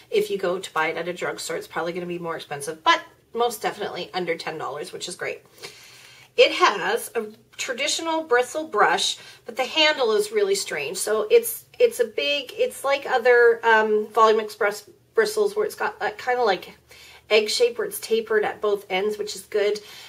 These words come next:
because it means that I like using the tapered ends to get into the inner corner and, and you can, uh, yeah, so you don't have, like, a big bulbous end on it, which is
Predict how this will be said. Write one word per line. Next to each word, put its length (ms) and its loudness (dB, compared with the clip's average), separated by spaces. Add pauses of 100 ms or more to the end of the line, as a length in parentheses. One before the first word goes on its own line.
(120)
because 580 -2
it 180 0
means 340 0
that 320 -2
I 100 0
like 260 -2
using 300 -2
the 80 -4
tapered 460 -2
ends 300 -6
to 100 -6
get 180 -6
into 260 -8
the 160 -8
inner 180 -6
corner 540 -6
and, 280 -8
and 180 -12
you 60 -16
can, 260 -12 (100)
uh, 160 -20 (200)
yeah, 180 -12 (160)
so 140 -6
you 60 -2
don't 140 -6
have, 140 -10
like, 160 -8
a 40 -10
big 380 -8 (120)
bulbous 520 -8
end 180 -14
on 140 -12
it, 80 -18
which 220 -10
is 300 -12